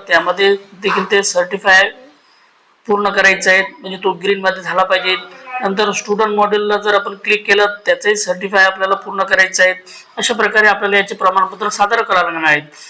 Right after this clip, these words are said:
आता बघा मी स-, स्कूल पोर्टलवर आल्यानंतर त्या ठिकाणी माझं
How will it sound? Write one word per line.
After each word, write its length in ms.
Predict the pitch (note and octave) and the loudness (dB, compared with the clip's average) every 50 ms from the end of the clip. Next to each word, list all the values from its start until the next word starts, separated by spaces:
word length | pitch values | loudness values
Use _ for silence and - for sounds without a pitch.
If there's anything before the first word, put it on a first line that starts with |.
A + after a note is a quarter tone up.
| - - - - | -20 -20 -16 -10
आता 120 | G#3+ G#3+ A#3 | -6 -4 -2
बघा 220 | A3 B3 B3 A#3+ | 0 0 0 0
मी 380 | G#3+ G#3+ A3+ A3+ A3+ A3+ A3+ A3+ A3 G#3 - D4+ - - - D#4 | 0 0 0 0 0 0 0 0 0 -2 -4 -8 -12 -18 -14 -12
स-, 220 | - - - - D4 - _ - | -10 -10 -10 -10 -12 -18 _ -12
स्कूल 280 | - - - B3 B3+ - | -10 -4 0 2 2 2
पोर्टलवर 460 | B3 A#3+ G#3+ G#3 G#3 A3+ G#3+ A3 A3+ | 2 0 0 2 2 2 2 4 4
आल्यानंतर 540 | G3+ F3+ F3 G3 G3+ G#3+ G#3+ G#3 - G#3+ G3 | 4 4 4 2 0 0 -4 -2 -4 -4 0
त्या 160 | - G#3 G#3 | 2 2 2
ठिकाणी 320 | G3+ G3 F#3 G#3 G3+ G3+ | 2 0 0 0 0 2
माझं 560 | G3 F#3+ F#3 F#3 F#3 G3 G3 G3 G3 F#3+ G3 | 4 2 2 2 0 0 0 2 2 2 0